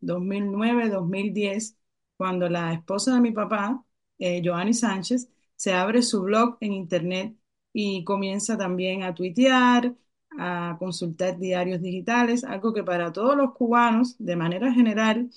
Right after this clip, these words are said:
era un total misterio, ¿no? Joanny, que tiene una inquietud por la tecnología bastante fuerte, aprendió con tutoriales,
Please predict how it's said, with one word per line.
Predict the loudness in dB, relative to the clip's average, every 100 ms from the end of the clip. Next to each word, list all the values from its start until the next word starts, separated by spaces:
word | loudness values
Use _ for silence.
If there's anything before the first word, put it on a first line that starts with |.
| -20 _ _ _
era | -2 2 4
un | 4 4
total | 2 0 0 0
misterio, | 0 -2 0 0 0 -4
¿no? | -4 -4 -6 _ _ _ _
Joanny, | -4 -2 2 2
que | 2
tiene | 4 6
una | 6
inquietud | 6 4 0 2 0
por | 0
la | -2
tecnología | -2 -2 -4 0 2 4
bastante | 2 -2 -4 0 0
fuerte, | 2 2 0 -4 -8 _ _
aprendió | -4 -2 -2 -2 -2 0
con | 0
tutoriales, | 2 2 2 2 0 0 -2 -4 -6